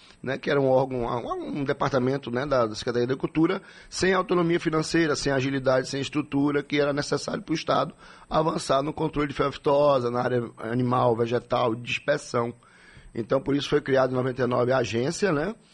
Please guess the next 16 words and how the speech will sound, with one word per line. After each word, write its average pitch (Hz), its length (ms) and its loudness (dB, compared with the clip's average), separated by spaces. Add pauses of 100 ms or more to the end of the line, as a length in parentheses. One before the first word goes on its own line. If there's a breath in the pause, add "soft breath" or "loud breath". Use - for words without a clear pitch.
(220 loud breath)
E 120 100 -2
isso 139 120 -4
foi 143 100 0
um 123 40 2
grande 143 280 2
salto 170 480 0
da 127 180 0
Bahia, 117 320 0
foi 120 140 0
a, 110 280 -2
foi 131 140 -2
a 123 40 -2
primeira 123 280 2
agência 170 240 0
do 170 80 -2
país. - 480 -2